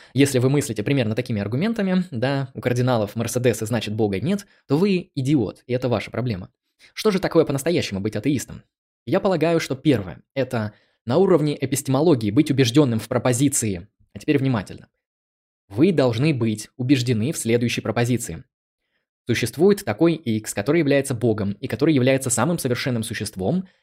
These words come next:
и данная пропозиция ложна. То есть вы должны полагать, что самое совершенное существо, что такой X, как Бог, такой X, как существует, такой X, как Бог, это ложная пропозиция.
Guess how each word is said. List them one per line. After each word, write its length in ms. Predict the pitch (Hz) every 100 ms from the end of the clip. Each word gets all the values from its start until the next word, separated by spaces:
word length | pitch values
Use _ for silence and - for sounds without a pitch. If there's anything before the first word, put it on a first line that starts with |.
| _ 110 -
и 440 | 196 190 147 202 -
данная 360 | 127 156 180 151
пропозиция 400 | 135 131 - 123
ложна. 360 | 131 98 87 - _ _ _ - _
То 40 | 117
есть 140 | 117
вы 100 | 214
должны 280 | 156 147 170
полагать, 540 | 127 120 185 220 - _ _ _ _ _ _ _ _ _ _
что 480 | - 147 120 101 _
самое 320 | 147 131 101
совершенное 460 | 107 107 135 98 95
существо, 580 | 101 - 160 208 202 _ _ _ _ _ _ _
что 100 | 117
такой 240 | 113 127 110
X, 260 | 127 -
как 160 | - 104
Бог, 300 | 180 - - _ _ _ _ _ _ -
такой 240 | 107 127
X, 240 | 123 -
как 160 | - -
существует, 540 | - 135 - 131 98
такой 240 | 110 123 101
X, 220 | 123 -
как 140 | 95
Бог, 260 | 139 196 - _ _ _ -
это 420 | 160 156 143 -
ложная 640 | 117 127 139 123 113 113 -
пропозиция. 580 | 101 104 107 104 -